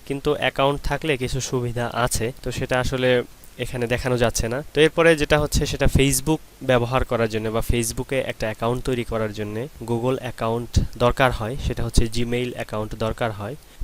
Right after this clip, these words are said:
তো যদিও হচ্ছে মোবাইল নাম্বার বা Yahoo বা অন্য যে কোনো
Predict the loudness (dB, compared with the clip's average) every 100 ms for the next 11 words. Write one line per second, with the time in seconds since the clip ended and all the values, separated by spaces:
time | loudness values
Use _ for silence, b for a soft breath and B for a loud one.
0 | -6 -4 -2 2 4 4 4 2 4 4
1 | 4 4 0 2 0 0 0 0 0 0
2 | 0 -2 -4 -4 -2 -2 -2 -2 -2 -2
3 | -2 -2 -2 -2